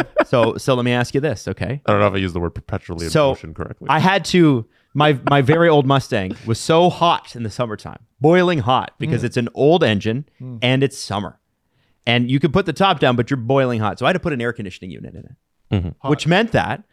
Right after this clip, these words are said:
Speaker 1: I needed to put a whole new piece on the front of the engine, you know, with the, uh, the timing belts, right?
Speaker 2: Mm-hmm.
Speaker 1: 'Cause I had to b-, have two timing belts now instead of one. Are the things on the engine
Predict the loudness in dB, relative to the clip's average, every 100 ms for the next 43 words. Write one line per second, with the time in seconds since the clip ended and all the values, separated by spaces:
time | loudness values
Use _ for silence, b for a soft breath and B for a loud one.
0 | _ 0 2 2 0 -2 0 2 4 2
1 | 2 4 4 4 0 -2 -6 -6 -2 -2
2 | 0 -2 0 0 -2 -6 -2 0 0 0
3 | -6 -10 _ _ _ _ _ 2 4 4
4 | 0 0 0 2 2 2 2 0 0 2
5 | 2 -2 -6 -14 -20 _ -2 0 2 2
6 | 2 2 -2 -2 -4 2 4 4 4 0
7 | 0 -2 -2 -4 -4 -4 -4 -2 -2 -4
8 | -8 b b b b _ 4 4 4 0
9 | 2 2 4 4 2 2 2 0 2 2
10 | 4 2 -2 -8